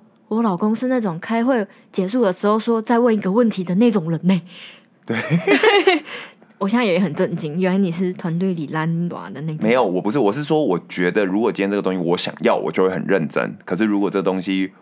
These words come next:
Speaker 2: 我就觉得只是开心为主的话，那就是开心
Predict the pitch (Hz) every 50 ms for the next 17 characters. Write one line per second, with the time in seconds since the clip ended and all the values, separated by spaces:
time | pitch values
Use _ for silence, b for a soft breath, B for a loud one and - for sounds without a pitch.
0 | b - - 76 - 101 98 87 87 78 78 78 - - 69 85 101 - - -
1 | 92 85 92 95 90 - - 92 95 92 87 65 53 - - - - - 80 80
2 | 90 87 - - 78 - - - - - 110 110 113 113 - - - 104 101 104
3 | 110